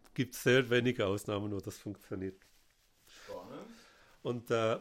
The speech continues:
Speaker 1: dass man halt mehr Tools verwendet als nur eins. Das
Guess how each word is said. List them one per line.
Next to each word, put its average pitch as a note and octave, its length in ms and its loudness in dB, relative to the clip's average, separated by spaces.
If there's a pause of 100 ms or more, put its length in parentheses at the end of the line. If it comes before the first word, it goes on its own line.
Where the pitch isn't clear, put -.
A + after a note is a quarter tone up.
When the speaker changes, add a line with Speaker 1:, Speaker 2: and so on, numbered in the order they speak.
(100)
Speaker 1:
dass B2 160 -4
man B2+ 180 -2
halt A#2+ 220 0
mehr B2 240 2
Tools B2 540 -4 (100)
verwendet G2 640 -4
als G2+ 320 -4
nur G2 280 -2 (580)
eins. F#2 480 -8 (1200)
Das - 260 -4